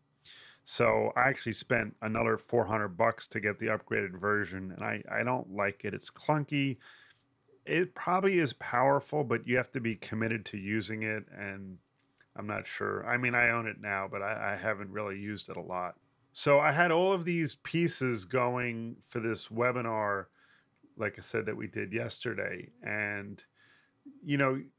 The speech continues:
in terms of producing an event like that, um,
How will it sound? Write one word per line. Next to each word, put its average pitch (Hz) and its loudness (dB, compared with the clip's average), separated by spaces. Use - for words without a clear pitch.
in 139 0
terms 202 -2
of 196 2
producing 127 0
an 113 0
event 117 -2
like 113 -4
that, 98 -2
um, 107 -2